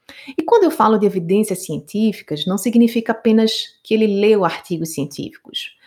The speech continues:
mas ele entrevistou diretamente, face a face, os maiores cientistas do mundo, de diferentes áreas e perspectivas sobre o tema depressão e o tema ansiedade.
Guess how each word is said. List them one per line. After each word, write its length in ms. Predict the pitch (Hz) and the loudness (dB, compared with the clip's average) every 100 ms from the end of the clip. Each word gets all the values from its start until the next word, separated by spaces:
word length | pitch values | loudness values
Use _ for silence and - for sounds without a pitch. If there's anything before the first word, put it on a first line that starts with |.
| - | -6
mas 160 | 196 202 | 0 2
ele 80 | |
entrevistou 1080 | 226 233 247 226 226 - - 220 208 156 - | 4 4 2 2 -4 -8 -4 0 0 -2 -10
diretamente, 840 | 165 190 285 277 226 165 135 - - | -8 -4 -2 -2 -4 -6 -8 -14 -12
face 320 | - 247 247 | -6 -6 -6
a 20 | |
face, 480 | 240 - 156 - - _ _ - | -8 -6 -6 -8 -16 _ _ -10
os 160 | 214 196 | -6 -2
maiores 600 | 208 196 196 220 247 240 | 0 0 2 2 2 0
cientistas 680 | - 233 226 208 - 202 196 | -2 -2 -2 -6 -6 -6 -6
do 220 | 190 269 | -4 0
mundo, 520 | 269 208 185 143 - _ _ _ | 4 4 2 -4 -14 _ _ _
de 80 | 214 | -6
diferentes 600 | 254 254 269 320 302 196 | -2 0 -2 -2 -4 -2
áreas 460 | 202 220 233 240 - | 0 0 0 -2 -2
e 80 | 240 | -4
perspectivas 1000 | - 277 - 240 233 - 165 180 196 - _ _ | -2 -4 -2 -4 -6 -10 -8 -8 -10 -12 _ _
sobre 380 | - - 254 254 | -4 2 4 2
o 40 | |
tema 580 | 247 208 185 190 190 - _ - | -2 -4 -2 -2 -4 -10 _ -12
depressão 720 | 165 156 165 - 254 311 - - | -10 -8 -8 0 0 0 -4 -2
e 80 | 294 | -2
o 100 | 294 | -2
tema 400 | 190 180 185 - | -4 -2 -6 -8
ansiedade. 720 | 196 190 185 180 151 - _ | -10 -6 -6 -6 -8 -14 _